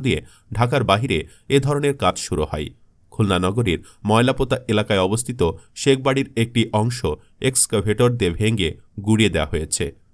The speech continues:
বাড়িটি ক্ষমতাচ্যুত স্বৈরাচারী প্রধানমন্ত্রী শেখ হাসিনার চাচা শেখ আবু নাসের। এ বাড়িটি শেখ হাসিনার চাচাতো ভাই সাবেক সংসদ সদস্য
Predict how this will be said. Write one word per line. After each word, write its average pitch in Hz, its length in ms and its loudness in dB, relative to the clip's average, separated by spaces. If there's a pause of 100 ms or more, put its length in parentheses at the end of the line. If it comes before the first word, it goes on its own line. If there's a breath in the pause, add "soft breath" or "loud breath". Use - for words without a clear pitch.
(180)
বাড়িটি 147 340 0
ক্ষমতাচ্যুত 139 600 -2
স্বৈরাচারী 113 540 2
প্রধানমন্ত্রী 113 600 0 (340 soft breath)
শেখ 123 220 0
হাসিনার 107 380 0
চাচা 131 360 0 (280 soft breath)
শেখ 123 220 2 (140)
আবু 104 200 4
নাসের। 117 360 4 (140)
এ 104 100 2
বাড়িটি 101 400 2 (300 soft breath)
শেখ 139 220 0
হাসিনার 135 400 -2
চাচাতো 120 360 0
ভাই 87 200 0 (260 soft breath)
সাবেক 117 320 0
সংসদ 104 420 -4
সদস্য 135 360 -2